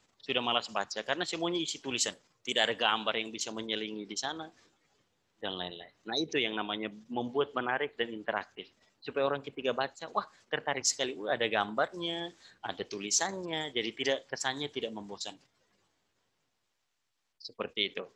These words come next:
Lalu yang terakhir, silahkan bacakan, eh, Abigail sekalian, bacakan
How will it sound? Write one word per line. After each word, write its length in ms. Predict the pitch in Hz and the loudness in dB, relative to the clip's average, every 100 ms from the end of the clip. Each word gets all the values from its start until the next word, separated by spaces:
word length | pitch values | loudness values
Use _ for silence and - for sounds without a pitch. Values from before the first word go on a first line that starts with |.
| _ _ _ _ _ _ _ _ - | _ _ _ _ _ _ _ _ -6
Lalu 240 | 202 160 180 | 2 6 6
yang 80 | 175 | 4
terakhir, 380 | 185 185 185 143 | 6 6 4 -2
silahkan 460 | 151 151 156 175 151 | 2 2 4 2 6
bacakan, 720 | 143 - 151 143 147 160 160 - _ _ _ _ _ _ _ _ _ _ _ _ 117 | 4 4 0 2 2 0 -10 -16 _ _ _ _ _ _ _ _ _ _ _ _ 0
eh, 120 | 117 | 4
Abigail 400 | 120 131 120 123 | 4 4 2 4
sekalian, 400 | - - 120 107 | 4 4 2 2
bacakan 460 | 113 - 147 147 | 0 2 0 -4